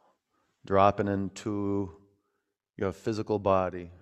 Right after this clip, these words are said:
Press your thigh bones back little by little. Straighten your legs little by little. Relax your neck. Fan your fingers across your mat. Wrinkle up the mat in between your hands. Pull in. Now press down, lift your sitting bones up.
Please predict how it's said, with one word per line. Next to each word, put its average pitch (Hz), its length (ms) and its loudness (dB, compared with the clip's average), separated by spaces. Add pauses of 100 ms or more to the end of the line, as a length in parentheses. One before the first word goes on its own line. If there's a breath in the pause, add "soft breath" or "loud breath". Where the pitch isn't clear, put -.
(320)
Press 117 260 -2
your 147 80 -2
thigh 120 280 4
bones 104 280 -4
back 87 300 4
little 131 420 -2
by 123 160 -8
little. 101 300 -6
Straighten - 340 -4
your 127 100 -6
legs 113 160 -4
little 135 280 -4
by 139 120 -6
little. 123 320 -6 (260 soft breath)
Relax 113 380 2
your 131 100 -2
neck. 104 340 -4 (480 soft breath)
Fan 123 260 0
your 127 100 0
fingers 131 320 -2
across 113 360 2
your 107 80 -4
mat. 101 380 -2
Wrinkle 131 340 0
up 131 120 2
the 123 80 -2
mat 113 220 2
in 107 80 -4
between 107 340 -6
your 101 120 -6
hands. 95 380 -6
Pull 143 280 0
in. 107 220 -6 (680 soft breath)
Now - 120 -12
press 139 240 6
down, 143 220 6
lift 135 160 -2
your 135 60 -4
sitting 127 320 -4
bones 117 280 0
up. - 400 0